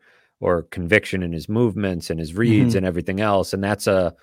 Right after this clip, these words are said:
Speaker 1: a trait that pops up with him. So it was a little bit concerning. And I didn't see that tonight. He felt sharp pretty early. Um,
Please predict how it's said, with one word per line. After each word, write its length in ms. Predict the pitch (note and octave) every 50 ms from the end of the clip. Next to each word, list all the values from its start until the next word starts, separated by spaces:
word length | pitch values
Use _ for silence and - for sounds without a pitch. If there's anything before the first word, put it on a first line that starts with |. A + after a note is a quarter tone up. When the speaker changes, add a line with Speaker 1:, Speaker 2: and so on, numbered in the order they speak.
| _ _ _ _ _ _
Speaker 1:
a 80 | - -
trait 440 | - - - - A#2+ A#2 A#2 - -
that 180 | G#2 G2 -
pops 360 | - - F#2+ F2+ F2+ - - -
up 220 | A#2 A2+ - -
with 160 | G#2+ G2 E2+
him. 300 | - G2 F#2+ F#2 F2+ F2
So 520 | - - - F#2+ F#2+ F#2 F#2 F2+ F2 E2 - _ _ _ _ _ -
it 80 | G2+
was 140 | F#2+ F#2+ F2+
a 40 | G2
little 200 | G2 G#2 G2 F#2
bit 180 | F2 F#2 D2
concerning. 480 | - F2+ E2 - - G#2+ A2+ A2 G2+ F#2+
And 100 | F#2 F#2
I 60 | F#2
didn't 300 | F#2 D#2+ A#2 C3 C3 A2+
see 240 | - - - A#2 A#2
that 240 | A2 G2+ F2 D#2+ -
tonight. 260 | - E2+ D#2+ D#2 D#2
He 80 | E2+ F2+
felt 420 | - - A2+ A2+ A2+ A2 - _ _ _ _ -
sharp 420 | - - A2+ G#2+ A2 A2 - - _ _
pretty 400 | _ - - A#2+ B2 A#2+ A#2 F2+
early. 540 | - F2 G2+ A2 G#2+ F#2+ E2+ D#2+ D#2 D#2+ - _ _ _ _ _ _ _
Um, 500 | - F2+ F2+ F2 E2+ E2+ E2 D#2+ D2+ -